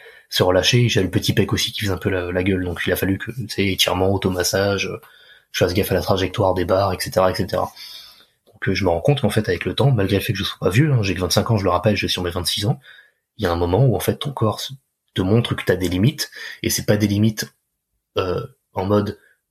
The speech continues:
si tu vas par-dessus, par-delà la limite, tu vas te casser en mille morceaux. C'est une limite qui te montre que si tu vas plus loin, le risque que tu as avec les charges que tu bouges, c'est exponentiel en fait. Donc avant, un mec qui est pas très,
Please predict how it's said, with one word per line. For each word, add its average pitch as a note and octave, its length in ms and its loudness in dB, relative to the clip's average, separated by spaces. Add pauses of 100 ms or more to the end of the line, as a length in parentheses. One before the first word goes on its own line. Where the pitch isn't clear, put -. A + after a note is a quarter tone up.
(100)
si - 160 -4
tu - 120 0
vas G#2+ 120 4
par-dessus, G2+ 380 0
par-delà G2 320 2
la G2 80 2
limite, G#2 240 0
tu - 160 -6
vas C3 60 -6
te - 60 -18
casser - 260 2
en G2 60 0
mille F#2 160 -2
morceaux. F2+ 360 0 (840)
C'est - 140 2
une F2+ 80 0
limite A2 340 0
qui - 140 -14
te A2 80 0
montre A2+ 240 2
que F#2+ 160 -2
si - 140 -6
tu G#2+ 100 -4
vas F#2+ 100 2
plus - 160 -2
loin, A2 240 0 (540)
le F2 160 -2
risque A#2+ 400 2
que G#2+ 80 0
tu G2 220 0
as B2+ 200 2 (180)
avec F2 220 -4
les F2+ 80 0
charges - 240 0
que A#2 60 0
tu G2 140 -2
bouges, C3 300 0
c'est B2+ 80 0
exponentiel G2+ 560 2
en E2+ 40 -6
fait. - 280 -14 (500)
Donc F#2 320 -2
avant, G#2+ 440 2
un G2+ 100 -2
mec G#2 340 2
qui - 80 -6
est E2+ 40 -6
pas F2+ 100 0
très, F2+ 540 -4